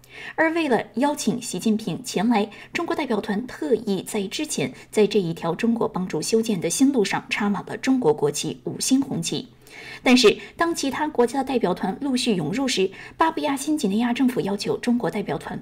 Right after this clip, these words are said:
把旗帜取下，中国代表团拒绝。而在巴布亚新几内亚政府再一次的逼迫之下，中国代表团终于取下了中国国旗，但随后又换上了纯红色的红旗。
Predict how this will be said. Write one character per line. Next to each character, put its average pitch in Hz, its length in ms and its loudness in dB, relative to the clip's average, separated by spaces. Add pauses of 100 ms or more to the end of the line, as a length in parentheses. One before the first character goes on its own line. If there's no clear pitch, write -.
(100)
把 147 200 -2
旗 - 240 -4
帜 247 200 0
取 - 220 -2
下， - 280 0 (280)
中 359 160 0
国 339 80 2
代 320 120 -2
表 214 140 2
团 220 200 2
拒 262 140 0
绝。 190 200 2 (520)
而 311 140 4
在 330 140 2
巴 311 180 -2
布 311 80 -6
亚 277 140 2
新 285 260 -2
几 233 160 2
内 214 160 4
亚 240 140 2
政 240 240 2
府 202 220 -4
再 262 240 -4
一 175 180 0
次 180 180 -2
的 - 100 -4
逼 247 180 2
迫 247 180 2
之 262 140 -2
下， 254 240 0 (240)
中 233 140 4
国 214 100 6
代 214 100 4
表 165 160 0
团 175 220 -4
终 302 200 0
于 180 140 -2
取 - 220 -4
下 233 180 -4
了 185 200 -4
中 277 140 2
国 214 120 4
国 190 160 4
旗， 214 240 0 (240)
但 339 160 2
随 262 180 4
后 269 260 2 (120)
又 311 180 2
换 277 260 2
上 202 180 -2
了 170 120 -4
纯 208 300 2
红 160 260 -2
色 208 180 2
的 - 140 -4
红 190 260 0
旗。 - 300 -4